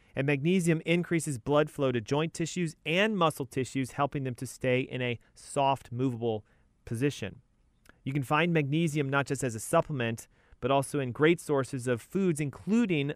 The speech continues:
dark green leafy vegetables, Swiss chard, spinach, sea vegetables, kelp, et cetera, sprouts, and avocados.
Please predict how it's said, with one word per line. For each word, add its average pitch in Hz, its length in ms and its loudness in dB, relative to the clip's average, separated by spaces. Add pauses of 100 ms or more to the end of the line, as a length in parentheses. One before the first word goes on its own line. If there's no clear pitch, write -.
dark 143 380 2
green 143 240 -4
leafy 127 200 -4
vegetables, 117 540 -2 (220)
Swiss - 420 -2
chard, 123 420 2 (200)
spinach, 120 800 -2 (300)
sea - 380 0
vegetables, 127 640 0
kelp, 135 360 -2
et 120 100 -6
cetera, 110 480 -4 (260)
sprouts, - 760 2
and 127 120 -4
avocados. 113 800 -2